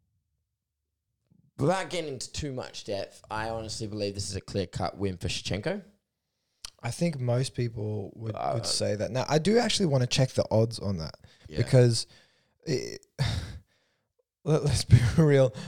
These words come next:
Speaker 2: When most fights against Shevchenko, uh, <laughs> she is the betting favorite, and the, the, the issue is,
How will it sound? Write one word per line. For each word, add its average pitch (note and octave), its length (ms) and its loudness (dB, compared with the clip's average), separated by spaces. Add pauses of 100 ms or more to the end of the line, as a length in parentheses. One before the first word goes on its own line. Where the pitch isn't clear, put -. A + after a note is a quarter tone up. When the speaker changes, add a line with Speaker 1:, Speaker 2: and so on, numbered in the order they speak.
(100)
Speaker 2:
When C3+ 360 2
most D3+ 340 4
fights C3 400 6
against C3 340 2
Shevchenko, A#2 760 0
uh, A2 460 -2 (220)
<laughs> - 300 -6
she B2 400 0
is A#2 180 0
the A#2 100 2
betting A2+ 300 2
favorite, G#2+ 520 0 (180)
and A2 400 -2 (1120)
the, A2 280 -8
the, B2+ 120 -8
the C3+ 160 -2
issue D3+ 260 -2
is, A2 440 -4